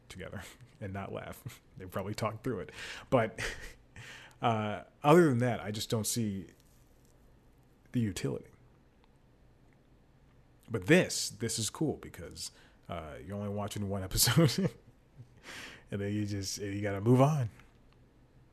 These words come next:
I mean, and, and it brings people back to the app, and, and if you have sixty-three friends to watch that with,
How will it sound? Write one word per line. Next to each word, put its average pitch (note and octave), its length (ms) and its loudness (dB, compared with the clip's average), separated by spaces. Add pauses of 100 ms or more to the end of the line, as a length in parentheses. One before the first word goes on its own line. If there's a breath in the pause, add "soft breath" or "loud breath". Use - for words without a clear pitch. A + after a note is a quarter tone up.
(760)
I D#3+ 40 4
mean, F#3 140 6
and, F3+ 160 6
and D3 180 6
it C3 60 6
brings A#2+ 220 6
people A2 260 2
back G2+ 280 -2
to - 100 -8
the F#2+ 140 -6
app, E2+ 260 -8
and, D#2+ 200 -10 (580 loud breath)
and E2+ 400 -10 (200)
if - 160 -4
you D3 120 8
have B2 280 6
sixty-three C3+ 500 4
friends A2+ 360 4
to A2 80 0
watch G2+ 300 -2
that B2 140 0
with, C#3 280 0